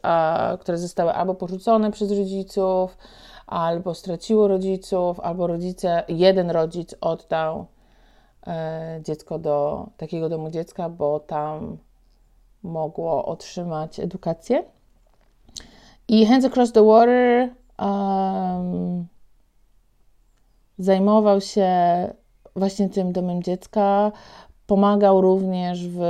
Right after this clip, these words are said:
adopcji albo adopcji na odległość,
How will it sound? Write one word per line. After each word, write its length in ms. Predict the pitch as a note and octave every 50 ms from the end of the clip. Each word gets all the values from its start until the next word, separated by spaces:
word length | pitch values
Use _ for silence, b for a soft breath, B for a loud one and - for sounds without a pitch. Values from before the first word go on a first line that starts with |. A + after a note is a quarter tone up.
| E3+ F3 F3 F3 F3 F3+ F3+ F#3 F3+ F3+ F3+ F3 F3 F3+ F3+ F#3 - -
adopcji 760 | E3 F3 F#3 G#3 A3+ A3 - - - - A3+ A3+ A3 G#3+ A3
albo 260 | - F3+ E3+ F3 -
adopcji 420 | - F3 F3+ F3+ F3+ - - G3+ F#3
na 140 | F3 E3+
odległość, 1080 | E3+ F3 F#3 F#3+ G3+ G#3 G3+ G3+ G#3 G3+ G3 G3 F#3+ F#3+ F#3+ F#3+ - - - - -